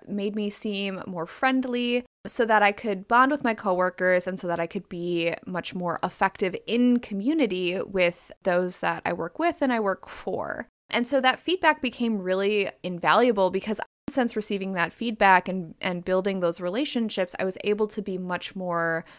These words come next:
adaptable, much more nimble in new settings now, and to be a bit more mindful about how I come across.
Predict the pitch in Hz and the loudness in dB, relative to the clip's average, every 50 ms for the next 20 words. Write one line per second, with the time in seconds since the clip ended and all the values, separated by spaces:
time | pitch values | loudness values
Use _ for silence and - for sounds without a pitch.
0 | _ - 180 196 202 196 202 - - 190 180 190 185 180 180 175 165 - - 170 | _ -6 0 4 6 6 6 6 4 0 0 2 4 4 2 0 -6 -8 -8 -8
1 | 165 165 165 170 180 202 214 220 196 180 160 160 160 160 160 165 - _ - - | -8 -6 -6 -4 -2 0 0 2 2 2 2 2 0 0 -2 -6 -8 _ -2 0
2 | 233 226 226 220 202 - - 214 240 269 269 277 269 - - 170 156 139 135 135 | 0 2 0 -2 -4 -6 -4 0 2 2 2 2 0 0 0 2 2 2 0 -2
3 | 135 196 196 - - - 190 185 170 165 160 160 160 - - 185 185 - 214 247 | -4 -6 -6 -6 -6 -6 -6 -2 2 2 4 4 2 2 0 -2 -2 -4 -2 0
4 | 233 226 214 208 - 214 - - 196 190 190 185 170 160 160 165 170 - - 170 | 2 2 2 4 2 0 0 0 -2 -2 -2 0 0 -2 -2 -2 -4 -4 -4 -2
5 | 165 165 165 156 156 - - - 170 156 - - 175 160 160 - - - - - | 0 2 0 0 0 0 -4 -4 -4 -4 -6 -8 -10 -10 -10 -10 -4 0 2 2
6 | - - 208 - - | 2 0 -4 -8 -10